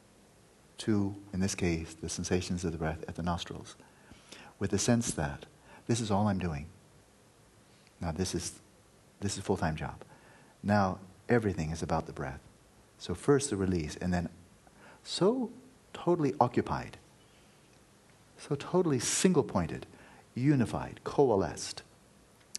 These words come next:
there's just no room for anything else.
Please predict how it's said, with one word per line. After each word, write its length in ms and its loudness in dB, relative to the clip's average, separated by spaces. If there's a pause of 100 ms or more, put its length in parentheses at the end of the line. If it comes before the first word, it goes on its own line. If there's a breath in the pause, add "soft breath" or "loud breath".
(440 loud breath)
there's 220 4
just 400 2
no 260 4
room 540 2 (1200)
for 180 0
anything 380 2
else. 300 -10